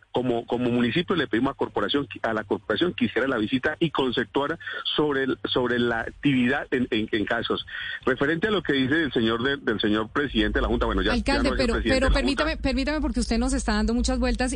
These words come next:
Speaker 2: y la pregunta es solamente una. Usted como alcalde del municipio, ¿por qué no hace respetar el pot? Porque es que yo hablé con
Speaker 1: Es que
Speaker 2: Corpo Boyacá y Corpo Boyacá dice, "Nosotros solamente decimos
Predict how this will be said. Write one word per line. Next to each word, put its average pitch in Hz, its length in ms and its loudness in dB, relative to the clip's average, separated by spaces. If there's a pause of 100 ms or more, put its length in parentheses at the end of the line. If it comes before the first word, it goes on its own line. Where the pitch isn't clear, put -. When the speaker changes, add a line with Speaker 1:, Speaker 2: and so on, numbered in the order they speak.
Speaker 2:
y 247 140 2
la 233 140 0
pregunta 208 380 0
es 233 60 0
solamente 262 540 0
una. 269 360 0
Usted 254 360 0
como 294 220 0
alcalde 214 320 0
del 233 160 2
municipio, 196 580 2
¿por 202 240 0
qué 208 100 2
no 196 120 2
hace 226 160 0
respetar 180 500 0
el 185 140 0
pot? 285 320 0 (300)
Porque 208 200 2
es - 80 0
que 247 100 0
yo 254 100 0
hablé 269 220 0
con 320 140 0
Speaker 1:
Es - 60 -2
que 226 60 0
Speaker 2:
Corpo 214 180 0
Boyacá 202 520 0
y 220 140 0
Corpo 208 280 0
Boyacá 196 340 0
dice, 240 240 2
"Nosotros 214 340 0
solamente 311 400 0
decimos 254 480 2